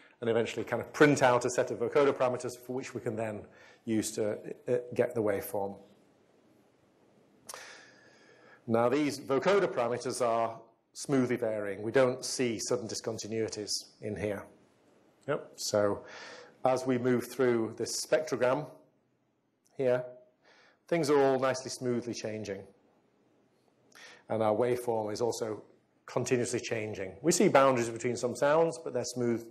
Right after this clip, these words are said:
they're smooth transitions. And within vowels, for example, we get nice smooth trajectories.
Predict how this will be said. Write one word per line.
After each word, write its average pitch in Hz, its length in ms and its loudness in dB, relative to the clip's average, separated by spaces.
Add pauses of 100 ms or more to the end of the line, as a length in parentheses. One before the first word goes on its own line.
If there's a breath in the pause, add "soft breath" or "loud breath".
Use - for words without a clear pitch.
they're 110 80 -8
smooth - 380 -6
transitions. 98 640 -8 (400 loud breath)
And 113 100 6
within 120 280 10
vowels, 107 360 6
for - 80 -10
example, 107 320 -6
we 107 60 -6
get 110 140 -4
nice 107 280 -4
smooth 98 320 -6 (540 loud breath)
trajectories. 104 600 -6